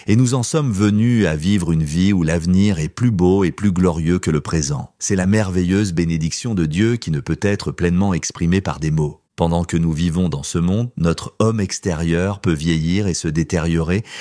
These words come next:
mais notre homme intérieur sera renouvelé jour après jour. Nous en viendrons à louer Dieu en apprenant plus profondément l'amour de Dieu, le salut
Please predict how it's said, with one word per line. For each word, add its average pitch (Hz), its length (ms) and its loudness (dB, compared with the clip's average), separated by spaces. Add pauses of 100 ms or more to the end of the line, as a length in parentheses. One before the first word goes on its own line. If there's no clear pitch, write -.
(180)
mais 110 120 4
notre 127 420 -2
homme 139 200 2
intérieur 92 760 0 (220)
sera 95 340 -2
renouvelé 87 560 0
jour 85 240 -2
après 80 240 -4
jour. 76 480 -6 (420)
Nous 113 180 2
en 131 80 0
viendrons 123 400 0
à 85 60 2
louer 92 260 2
Dieu 82 340 -2 (300)
en 90 120 4
apprenant 95 460 2
plus 131 160 0
profondément 87 640 -2
l'amour 82 380 0
de 80 100 -2
Dieu, 76 380 -4 (260)
le 87 120 0
salut 82 480 -2